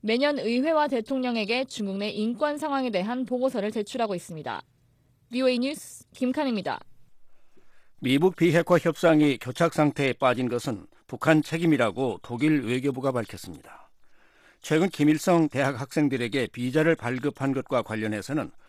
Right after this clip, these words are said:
Speaker 2: 학생 비자는 국적과 관계없이 신청할 수 있다고 밝혔습니다. 안소영 기자가 보도합니다.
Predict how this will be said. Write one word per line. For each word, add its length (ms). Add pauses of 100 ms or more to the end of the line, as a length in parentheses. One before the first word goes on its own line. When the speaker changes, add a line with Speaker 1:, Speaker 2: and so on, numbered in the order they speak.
(220)
Speaker 2:
학생 400
비자는 580
국적과 540
관계없이 920
신청할 440
수 120
있다고 440
밝혔습니다. 720 (420)
안소영 440
기자가 320
보도합니다. 540